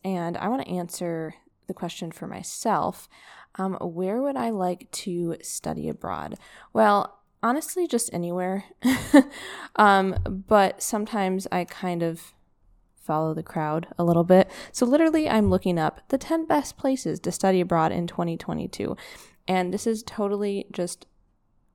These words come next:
currently happening in real time. So let's see what they, what they say, and I'll give you my thoughts on it. Um, oh, that's cool.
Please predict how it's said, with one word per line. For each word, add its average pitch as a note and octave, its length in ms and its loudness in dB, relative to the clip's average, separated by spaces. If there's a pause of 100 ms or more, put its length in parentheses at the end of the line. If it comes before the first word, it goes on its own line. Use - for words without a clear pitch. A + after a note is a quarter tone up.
(240)
currently F#3+ 420 -4
happening E3+ 680 -6
in F3 200 -2
real D#3 160 -4
time. - 340 -10
So - 160 -10
let's F3+ 180 -4
see F#3 120 -6
what E3 160 -4
they, F#3+ 240 -6
what - 160 -8
they - 120 -8
say, - 220 -8
and D#3 100 -6
I'll D#3+ 120 -6
give E3 160 -6
you D#3+ 80 -10
my D#3 160 -8
thoughts - 340 -8
on - 120 -8
it. - 140 -10 (760)
Um, B3 1040 2 (440)
oh, A#3 220 -2
that's E3+ 340 -4
cool. - 600 -10